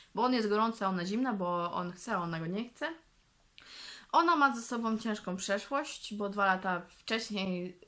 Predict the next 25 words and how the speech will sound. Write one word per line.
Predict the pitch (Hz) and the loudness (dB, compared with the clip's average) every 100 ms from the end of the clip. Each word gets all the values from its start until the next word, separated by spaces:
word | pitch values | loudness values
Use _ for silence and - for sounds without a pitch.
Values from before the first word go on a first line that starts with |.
| 175 175 | -4 -4
y, | |
wydarzyło | 170 190 185 175 180 | -4 -4 -2 -2 -6
się | 185 | -6
coś, | 185 202 185 185 - | -4 -2 -2 -2 -6
co | - 214 | -6 -2
ją | 185 180 | -2 -2
zamknęło. | 185 185 185 - 180 180 240 339 _ _ _ _ - - _ _ _ - - - - - | -2 -4 -4 -4 -2 -2 -2 -6 _ _ _ _ -20 -20 _ _ _ -20 -18 -16 -16 0
On | 262 302 | 2 4
też | 359 370 285 | 2 0 0
ma | 262 | 0
za | 220 | 0
sobą | 202 202 190 | -2 -2 -2
ciężką | 208 214 - 208 | -2 -4 -2 -2
przeszłość, | 208 226 226 220 | -2 -4 -2 -2
bo | 208 | -2
parę | 202 262 | 0 0
lat | 233 208 | 0 -2
wcześniej | - 262 254 220 | -4 -4 -2 -2
wydarzyło | 208 208 220 214 | 0 0 0 -2
się | 208 196 | -2 -6
coś, | 240 233 226 - - | -4 -6 -6 -10 -6
co, | 214 202 196 190 190 190 - - 185 180 175 | 0 2 2 2 2 0 -4 -4 -2 -2 -4
y, | 180 | -6
tak | 208 208 | -8 -4
jakby | 202 202 185 190 190 190 | -4 -4 -4 -2 -2 -4